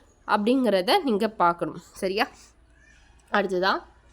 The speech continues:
பொருளாதார பிரச்சனைகளை பொறுத்த வரைக்கும் இங்க பாருங்க, சமுதாய, சமூக பொருளாதார பிரச்சனைகள். So இது வந்து பார்த்தீங்கன்னா உங்களுக்கு, அ, என்னென்ன வளர்ச்சி வந்து,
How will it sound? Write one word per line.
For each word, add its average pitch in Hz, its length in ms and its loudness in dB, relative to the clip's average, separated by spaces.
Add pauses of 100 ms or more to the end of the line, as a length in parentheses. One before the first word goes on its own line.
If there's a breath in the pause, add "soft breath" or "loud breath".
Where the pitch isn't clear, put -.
(240)
பொருளாதார 277 580 2
பிரச்சனைகளை 214 500 -2
பொறுத்த 180 280 -4
வரைக்கும் 175 380 -2 (640 loud breath)
இங்க 226 180 -2
பாருங்க, 208 520 -2 (140)
சமுதாய, 240 960 -2 (440)
சமூக 269 600 -2
பொருளாதார 214 580 -2
பிரச்சனைகள். 185 580 -6 (420 loud breath)
So - 180 2
இது 277 420 2
வந்து 320 260 4
பார்த்தீங்கன்னா 226 420 2
உங்களுக்கு, 254 600 0 (340 soft breath)
அ, 220 200 0
என்னென்ன 311 600 4
வளர்ச்சி 247 560 2
வந்து, 208 320 0